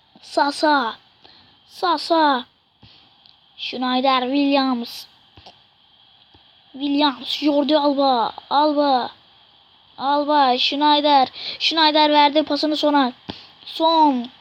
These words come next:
Son açtı ortayı. Pelle ama Pelle'ye gelmedi. Joaquin. Joaquin açtı. Korner mi? Ya, evet, korner. Galiba.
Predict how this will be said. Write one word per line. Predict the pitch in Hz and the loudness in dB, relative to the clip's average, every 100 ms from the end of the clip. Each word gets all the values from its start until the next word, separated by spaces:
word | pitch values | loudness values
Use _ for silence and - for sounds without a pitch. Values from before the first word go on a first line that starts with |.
| _ - - - - | _ -20 -18 -18 -16
Son | - - 349 | -10 0 4
açtı | 370 330 - - | 4 2 0 4
ortayı. | 392 381 381 381 339 | 6 6 6 6 6
Pelle | 320 349 381 403 381 370 359 370 359 | 6 6 8 8 8 6 6 4 4
ama | 339 330 320 320 302 294 | 0 -4 -2 -2 -4 -4
Pelle'ye | 285 277 277 | -4 -2 -2
gelmedi. | 277 277 285 294 302 269 | 0 0 0 -2 -2 -2
Joaquin. | 277 247 - 311 269 247 - - 277 - - 311 | -2 -4 -2 0 0 -4 -18 -20 -18 -20 -20 -18
Joaquin | - 320 - - 392 370 370 | -4 -2 -2 0 2 2 2
açtı. | 359 330 - 359 359 | 0 2 0 0 0
Korner | - 254 269 269 302 302 | 0 0 2 2 2 2
mi? | 311 349 | 0 -6
Ya, | 381 381 311 254 - | -8 -4 -4 -4 -8
evet, | 226 208 - | -10 -12 -12
korner. | - 247 262 214 - - _ _ _ _ _ | -10 -6 -6 -4 -6 -8 _ _ _ _ _
Galiba. | 220 214 208 - | -12 -10 -12 -14